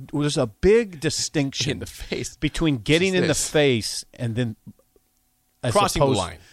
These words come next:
Speaker 1: to actually throwing a punch and landing the punch.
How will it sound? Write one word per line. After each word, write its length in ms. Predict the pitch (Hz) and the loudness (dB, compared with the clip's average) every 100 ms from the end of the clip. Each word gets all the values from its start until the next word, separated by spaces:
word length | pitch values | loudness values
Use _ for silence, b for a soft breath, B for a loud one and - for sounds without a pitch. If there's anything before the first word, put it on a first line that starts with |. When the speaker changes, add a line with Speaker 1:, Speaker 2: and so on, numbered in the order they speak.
| b | b
Speaker 1:
to 120 | - - | -8 0
actually 600 | 123 127 127 - 139 123 | 4 4 4 -2 -2 -2
throwing 540 | 107 - 123 127 127 123 | -4 -4 0 2 2 0
a 60 | |
punch 380 | 98 - 123 113 | -2 -4 -4 -4
and 120 | 101 | -6
landing 500 | 98 104 104 98 87 | -6 -4 -4 -4 -8
the 80 | 73 | -14
punch. 500 | - - - - - | -10 -12 -10 -16 -18